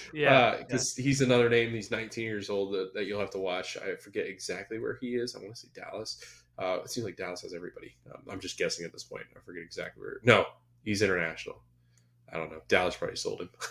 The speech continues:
Speaker 2: <laughs> Uh, anyway, Jordan, this was called State of the Union. I think that's what we're gonna call this series, State of the Union Strikers, uh, edition.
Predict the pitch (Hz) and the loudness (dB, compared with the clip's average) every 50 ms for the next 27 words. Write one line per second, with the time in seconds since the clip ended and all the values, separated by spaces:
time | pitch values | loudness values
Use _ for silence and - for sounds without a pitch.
0 | - - 440 - - - 202 214 254 - - - 165 143 - - - 202 180 156 | 8 10 10 10 10 6 2 0 0 4 10 12 12 12 12 12 12 12 12 12
1 | 135 120 110 104 101 - - - - - - - - 160 165 156 139 127 123 143 | 12 12 12 10 8 4 -2 -10 -12 -12 0 10 12 12 12 12 12 8 10 10
2 | 165 - - 208 - - - 175 160 139 131 - - - 160 165 165 143 127 127 | 10 10 10 8 6 10 12 12 12 12 10 8 8 10 10 10 10 10 8 8
3 | 127 143 139 110 104 101 98 117 113 - - 117 117 - - 101 104 110 113 107 | 8 8 8 6 6 4 4 2 0 2 2 0 0 2 0 0 2 2 2 0
4 | - - 113 107 104 101 98 - - - 104 104 90 90 76 - - - - - | 2 4 4 4 6 4 4 2 0 2 2 2 2 2 0 -2 -2 -2 0 4
5 | 113 120 131 127 120 120 120 120 113 104 98 - - - 101 104 110 - 92 78 | 4 6 6 6 4 2 2 0 0 -2 -2 -4 -4 -2 -2 -2 -2 -2 -4 -6
6 | - - - - - - _ _ - 95 92 90 90 - 98 95 - - 92 87 | -6 -6 -8 -10 -10 -14 _ _ -8 -6 -6 -6 -6 -8 -8 -8 -6 -4 -4 -4
7 | - - 85 | -4 -6 -8